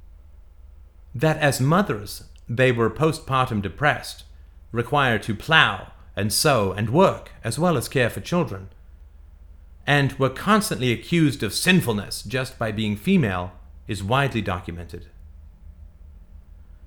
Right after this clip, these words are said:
That she took out her pains on the only beings in her charge,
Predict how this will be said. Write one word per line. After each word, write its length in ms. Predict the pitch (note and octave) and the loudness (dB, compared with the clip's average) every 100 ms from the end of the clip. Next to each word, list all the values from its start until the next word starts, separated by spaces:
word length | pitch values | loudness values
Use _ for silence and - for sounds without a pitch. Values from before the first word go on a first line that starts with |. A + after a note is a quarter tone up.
| - - - | -20 -16 -2
That 240 | C3 B2+ | 0 0
she 160 | - A2+ | -2 -4
took 280 | - A2 | -2 -2
out 360 | C#3+ F3 B2+ - - - | 2 2 2 -6 -18 -16
her 160 | - G#2 | -4 -2
pains 640 | A2 B2+ G2+ E2 - - - - - | 0 0 0 -4 -14 -18 -20 -20 -10
on 140 | G2+ G#2+ | -4 -2
the 160 | G#2+ | 0
only 340 | A#2 C3 B2 G#2 | 0 2 2 0
beings 480 | F#2 B2 A2 G#2 - | 2 2 2 0 -4
in 200 | G#2+ G2 | -4 -4
her 120 | G2 | -4
charge, 640 | - D#3+ B2 F2+ - - | -2 0 0 -4 -8 -10